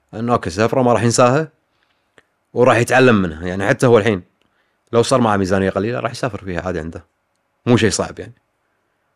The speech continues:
قبل كان متخيل إنه مستحيل يسافر، مستحيل يطلع من مصر. الحين صار له في مجال، عرفت؟ يجمع ثلاث رواتب، أربع رواتب، سافر. اقعد بهوستل هناك. ونفس الشيء الفكرة حق الباجي، حتى أشرح لهم إياها متى آخر يوم.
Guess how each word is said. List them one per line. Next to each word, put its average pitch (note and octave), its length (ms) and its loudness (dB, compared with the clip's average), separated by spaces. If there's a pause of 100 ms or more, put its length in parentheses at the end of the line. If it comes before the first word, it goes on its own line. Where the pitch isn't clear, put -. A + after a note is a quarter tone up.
(120)
قبل C#3 160 4
كان C3 120 2
متخيل B2+ 240 4
إنه B2 260 4
مستحيل B2+ 420 0
يسافر، G#2 440 -2
مستحيل A2+ 260 -2
يطلع G#2 140 0
من F#2+ 80 -4
مصر. F2+ 260 -8 (920)
الحين A#2 140 -4
صار G#2 140 2
له F#2 120 -6 (720)
في - 160 2
مجال، F2 260 2
عرفت؟ F#2 300 -8 (380)
يجمع G2+ 220 4
ثلاث F#2 240 -2
رواتب، F#2+ 360 -2
أربع F#2 160 -4
رواتب، G2+ 300 -12 (440)
سافر. - 380 -14 (640)
اقعد G2 260 -2
بهوستل F2+ 320 -6
هناك. F2 380 -14 (2000)
ونفس E3 420 2
الشيء G3 180 4
الفكرة F3+ 260 4
حق D3 60 0
الباجي، C3+ 360 4
حتى A2 160 0
أشرح B2+ 220 2
لهم B2+ 160 6
إياها C#3+ 160 4
متى C#3+ 160 4
آخر A#2 260 2
يوم. D2 120 -10